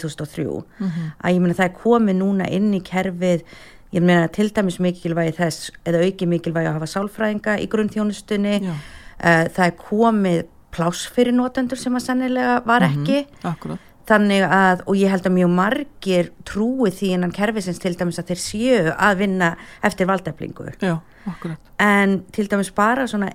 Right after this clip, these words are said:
Speaker 1: eitt sem að, eða kannski tvennt svona sem að tengist þessu svolítið, er að innan kerfisins eins og það er, það eru ekki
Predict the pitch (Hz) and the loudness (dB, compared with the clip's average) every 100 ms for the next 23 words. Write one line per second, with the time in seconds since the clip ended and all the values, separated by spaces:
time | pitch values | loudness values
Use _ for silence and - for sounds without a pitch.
0 | - 247 247 - - - 254 220 196 175 | -2 -4 -4 -20 -16 -4 -2 0 2 0
1 | 175 - 190 185 185 - 240 240 - 247 | 0 -2 -2 -4 -6 -4 -4 -4 -6 -4
2 | 185 190 185 180 190 240 247 202 170 - | -2 -4 -8 -6 -2 -2 -4 -6 -6 -8
3 | - - - - - 220 226 240 - 170 | -16 -18 -18 -18 -4 -2 0 -4 -2 -2
4 | - 160 185 - - - - - - 220 | -2 -4 -4 -6 -20 -20 -20 -14 0 4
5 | 214 190 - - - - - 202 190 190 | 4 2 -2 -14 -20 -20 0 0 2 2
6 | 240 269 208 - 220 254 233 208 180 196 | 4 2 0 0 -2 0 -2 -2 -2 -4
7 | 180 185 180 190 156 - 208 196 233 233 | -2 -2 0 2 0 -2 -2 0 0 0
8 | - | -4